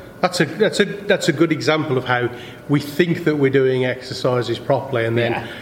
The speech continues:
Speaker 1: when you
Speaker 2: Yeah.
Speaker 1: get someone who knows what they're on about, like James, t-, t-,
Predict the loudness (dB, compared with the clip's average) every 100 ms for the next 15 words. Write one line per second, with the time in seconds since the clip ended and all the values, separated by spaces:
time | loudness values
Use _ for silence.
0 | -8 0 2 4 2 0 0 2 2 2
1 | 2 2 2 2 2 2 2 0 0 -2
2 | -2 0 0 -2 -6 -16 -16 -4 -2